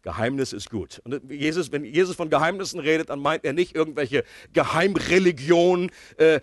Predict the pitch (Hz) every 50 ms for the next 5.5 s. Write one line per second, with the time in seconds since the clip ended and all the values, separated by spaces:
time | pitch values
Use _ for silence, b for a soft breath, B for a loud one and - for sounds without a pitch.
0 | b _ - - 151 165 165 165 151 156 - - 156 170 180 170 156 - 165 -
1 | - 156 151 113 131 131 - - - 151 175 190 220 247 220 - 233 220 165 190
2 | 185 180 180 170 170 160 165 156 156 - 147 131 131 127 123 147 180 180 - -
3 | - - 170 180 - - 170 160 151 143 139 135 131 131 - - - - 117 127
4 | - 220 226 - - 202 190 147 - - 175 147 147 156 165 170 165 156 117 110
5 | 113 123 117 117 123 147 160 165 160 170